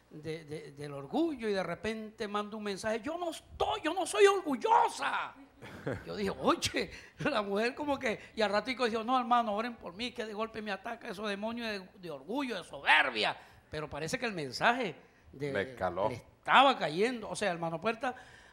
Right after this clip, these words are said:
Speaker 1: ahora nosotros ponemos el mensaje, los micromensajes en la noche, en la mañana,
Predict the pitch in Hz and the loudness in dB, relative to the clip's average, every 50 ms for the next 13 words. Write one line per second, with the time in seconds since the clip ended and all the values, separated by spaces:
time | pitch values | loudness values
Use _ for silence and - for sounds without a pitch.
0 | - - 160 160 180 202 226 233 226 214 202 165 180 202 208 208 240 208 - - | -4 2 4 6 6 6 4 2 2 0 -2 -2 -2 -2 -2 -2 -6 -10 -12 -14
1 | - _ _ _ _ _ _ _ _ _ _ - 143 143 156 175 190 190 196 196 | -20 _ _ _ _ _ _ _ _ _ _ -8 -6 -4 -2 -2 -2 0 2 2
2 | 202 180 165 - - - - _ _ - - - - - - - 165 147 143 143 | 2 0 -2 -8 -16 -20 -20 _ _ -20 -20 -20 -20 -20 -14 -10 -8 -6 -6 -6
3 | 135 135 131 131 127 127 117 - - 160 170 170 165 190 202 226 247 - - - | -6 -8 -8 -8 -8 -8 -8 -4 0 0 0 0 0 -2 -4 -4 -6 -10 -18 -20
4 | - _ _ _ _ _ _ - - 135 135 131 139 143 - - 139 135 139 139 | -20 _ _ _ _ _ _ -14 -8 -8 -6 -6 -6 -8 -8 -8 -8 -6 -6 -6
5 | 131 - - 139 170 180 180 180 - - _ _ _ _ - 147 135 131 127 120 | -4 -2 -2 0 0 0 -2 -4 -10 -20 _ _ _ _ -10 -8 -6 -6 -4 -4
6 | 120 151 175 190 190 190 - 208 196 202 202 - - _ _ _ _ _ _ _ | -2 0 2 0 0 -2 -2 -4 -4 -4 -4 -8 -14 _ _ _ _ _ _ _
7 | _ _ _ _ _ - 131 123 123 123 120 120 120 120 120 123 120 117 117 110 | _ _ _ _ _ -10 -8 -6 -6 -6 -6 -8 -8 -10 -10 -10 -10 -10 -10 -8
8 | 113 131 165 175 190 190 190 196 196 190 190 190 190 | 0 4 6 6 8 6 4 2 0 -2 -2 -2 -6